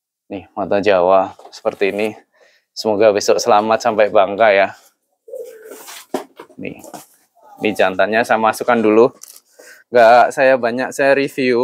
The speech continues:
karena ini udah laku ya teman-teman. Jadi cuma saya kasih lihat aja. Terus tinggal satu ini yang betina.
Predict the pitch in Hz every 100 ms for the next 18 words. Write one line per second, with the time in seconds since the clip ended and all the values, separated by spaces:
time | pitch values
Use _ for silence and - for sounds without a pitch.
0 | 131 123 135 139 143 113 117 117 117 139
1 | 110 107 113 110 110 - _ _ _ _
2 | _ _ _ _ _ 101 101 113 120 120
3 | 117 101 117 107 107 104 113 110 98 101
4 | 101 87 95 92 - - - - - -
5 | - _ 143 - 160 135 131 156 156 160
6 | 170 156 139 131 151 143 127